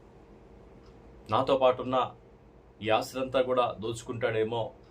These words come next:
అని ఒక రకమైన భయంతో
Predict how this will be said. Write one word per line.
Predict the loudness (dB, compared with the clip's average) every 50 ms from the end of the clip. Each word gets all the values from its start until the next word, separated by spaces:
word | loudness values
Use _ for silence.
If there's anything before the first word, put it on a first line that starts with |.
| -20 -20 -20 -20 -20 -20 -18 -10 -6
అని | -2 -2 0 0 0 0 -2 -2 -4 -6 -10 -18 -20 -20 -20 -20 -20 -20 -20 -20 -20 -20 -20 -20 -20 -20 -20 -20 -20 -20 -20 -20 -20 -20 -20 -14 -12
ఒక | -10 -8 -8
రకమైన | -8 -6 -6 -6 -4 -2 0 0 0
భయంతో | -2 -2 -2 -2 0 0 0 0 -2 0 0 0 0 0 -2 -4